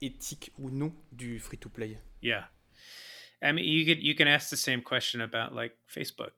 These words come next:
Speaker 2: You know, is, is Facebook an ethical platform? You know, like, how they treat your data, how they treat, you know, people's data and how they monetize it. Um, I think a lot of people, myself included, decided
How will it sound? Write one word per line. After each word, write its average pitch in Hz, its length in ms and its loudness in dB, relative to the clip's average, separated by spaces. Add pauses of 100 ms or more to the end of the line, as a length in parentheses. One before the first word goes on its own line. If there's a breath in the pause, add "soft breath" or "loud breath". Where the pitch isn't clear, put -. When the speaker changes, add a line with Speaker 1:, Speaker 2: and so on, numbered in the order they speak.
Speaker 2:
You 113 140 -14
know, 101 200 -10
is, - 220 -12
is 110 140 -8
Facebook - 460 -8
an 104 100 -8
ethical 113 320 -10
platform? - 640 -8
You 98 120 -12
know, 95 40 -12
like, 95 140 -10
how 104 160 -6
they 95 120 -12
treat - 300 -10
your 107 100 -6
data, 101 440 -8 (220)
how 101 140 -8
they 98 100 -12
treat, 104 320 -12 (100)
you 110 100 -16
know, 101 120 -14
people's 104 340 -8
data 98 420 -8
and 95 80 -12
how 107 140 -10
they 101 120 -10
monetize 101 680 -10
it. - 140 -16 (140)
Um, 98 440 -12 (120)
I 117 100 -10
think 117 160 -10
a 113 40 -8
lot 107 180 -6
of 110 100 -6
people, 110 280 -10
myself 101 400 -10
included, 101 460 -14
decided 101 560 -8